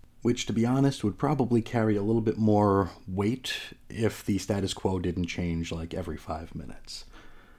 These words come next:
Anyway, back to comics. Kurt arrives in Storm's throne room on Mars Arakko. Can't tell if it's been destroyed or not, like it was in, uh, X, X-Men Red number one, but, uh, I guess it really doesn't matter, does it? Anyway, Kurt, uh, dramatically <laughs> and, uh,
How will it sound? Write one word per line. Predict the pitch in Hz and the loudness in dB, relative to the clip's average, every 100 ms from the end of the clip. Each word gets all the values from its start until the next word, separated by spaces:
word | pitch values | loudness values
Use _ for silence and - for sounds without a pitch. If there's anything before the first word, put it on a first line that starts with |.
| - | -10
Anyway, | - 165 98 | 2 4 4
back | 107 165 160 | 2 0 2
to | |
comics. | 117 107 92 120 - - - - - | 4 4 4 0 -6 -10 -12 -20 -10
Kurt | - 143 | 6 6
arrives | 131 117 113 113 | 8 6 4 2
in | 101 92 | 0 -2
Storm's | - - 107 107 107 | -2 2 4 4 2
throne | - 139 139 | 0 2 6
room | 110 104 113 | 6 4 2
on | 113 101 | 2 0
Mars | 85 82 | 0 -2
Arakko. | 82 87 90 - 82 - - - - | -2 0 0 -2 -6 -10 -16 -18 -10
Can't | - 151 | 0 2
tell | 131 117 | 6 4
if | - | 4
it's | - | 2
been | 104 | 4
destroyed | 90 - 101 98 | 4 4 4 4
or | 90 | 2
not, | 85 - | 0 0
like | 98 | -2
it | 92 | 0
was | 90 85 85 - | 0 -2 -4 -6
in, | 90 85 | -4 -2
uh, | 82 80 | -4 -6
X, | 92 - 87 95 | -8 -6 -8 -6
X-Men | 95 - 90 | -6 -2 0
Red | 90 | 2
number | 85 85 | 0 0
one, | 82 82 80 85 - - | -2 -4 -6 -8 -12 -8
but, | 85 | -6
uh, | 85 82 - - - - | -4 -6 -10 -20 -16 -6
I | 92 | -4
guess | 85 85 | -4 -2
it | 90 | -2
really | 90 85 | -2 -2
doesn't | 92 92 90 | -2 0 -2
matter, | 85 80 | -2 -2
does | 82 82 | -2 -2
it? | 80 - - - - - - | -4 -10 -16 -20 -20 -20 -4
Anyway, | - 120 85 90 | 4 6 6 0
Kurt, | - 135 127 120 | 0 2 4 4
uh, | 107 104 | 4 4
dramatically | - 113 110 104 131 147 113 101 95 90 101 - - | 0 0 2 4 2 0 0 2 2 2 0 -2 0
<laughs> | - - | -4 -2
and, | 117 117 107 101 | 0 2 2 2
uh, | 92 | 2